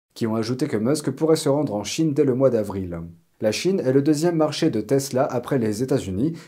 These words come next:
et l'usine de Shanghai est le plus grand centre de production du constructeur de voitures électriques. La dernière visite de Musk en Chine remonte au début de l'année deux mille vingt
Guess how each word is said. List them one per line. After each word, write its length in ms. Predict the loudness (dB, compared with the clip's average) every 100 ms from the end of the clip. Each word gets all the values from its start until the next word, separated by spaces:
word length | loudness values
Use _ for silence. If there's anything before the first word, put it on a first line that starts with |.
| -4
et 80 | 0
l'usine 300 | 2 2 0
de 100 | 0
Shanghai 540 | -2 -2 0 0 -2 -6 -4
est 80 | 0
le 100 | 0
plus 200 | 0 0
grand 180 | 0
centre 380 | -2 -2 -2 -2
de 100 | -4
production 500 | 2 2 2 -2 -2
du 140 | -2 -2
constructeur 580 | -4 -4 -8 0 2 2
de 60 |
voitures 480 | 2 0 0 -4 0
électriques. 540 | -2 -2 -6 -8 -6 -10 -10 _ _ _ _ -4
La 160 | -2
dernière 320 | 2 4 4 2
visite 340 | 0 2 2
de 60 | 2
Musk 300 | 2 0 -4
en 80 |
Chine 240 | -4 -2 0
remonte 320 | 2 0 0
au 40 |
début 280 | 0 0 0
de 100 | 0
l'année 260 | 2 4 2
deux 120 | 0
mille 180 | -2 -2
vingt 220 | 0 -2